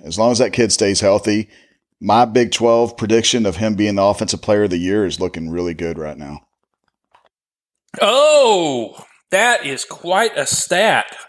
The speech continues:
Speaker 2: I, I, I kinda like that. Hey, it was the day of the tight ends.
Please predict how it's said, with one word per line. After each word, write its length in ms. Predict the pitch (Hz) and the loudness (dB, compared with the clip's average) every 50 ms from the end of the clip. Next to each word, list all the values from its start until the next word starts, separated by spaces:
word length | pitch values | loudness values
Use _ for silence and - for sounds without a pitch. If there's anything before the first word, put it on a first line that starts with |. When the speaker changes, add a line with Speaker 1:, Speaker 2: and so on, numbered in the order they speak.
| _ | _
Speaker 2:
I, 300 | - 156 170 214 214 160 - - | -6 -4 -4 -2 -4 -6 -8 -8
I, 220 | 135 151 196 208 - - _ _ - | -8 -8 -8 -8 -10 -12 _ _ -6
I 80 | 151 - | -6 -4
kinda 260 | - - 214 156 127 | -2 -2 -2 -2 0
like 280 | 113 120 151 202 196 - | 0 0 0 0 0 0
that. 260 | 120 107 101 101 - - - - - - - - - - - - - _ _ _ _ _ _ _ _ _ _ _ - - - - - - | 0 0 0 -2 -4 -10 -18 -20 -18 -18 -16 -16 -18 -18 -20 -20 -20 _ _ _ _ _ _ _ _ _ _ _ -16 -16 -14 -16 -12 -8
Hey, 200 | 214 202 - - - | -6 -6 -6 -4 -4
it 140 | 208 240 262 | -4 -2 0
was 160 | 311 285 - | -2 0 0
the 80 | 233 | 0
day 240 | - 175 180 208 220 | 0 2 2 2 2
of 80 | 202 139 | 0 -2
the 60 | 131 | -4
tight 280 | - 170 170 160 160 143 | -4 -2 -2 -2 -2 -2
ends. 520 | 139 156 175 110 - - - - - - | -4 -6 -6 -8 -12 -14 -18 -18 -18 -20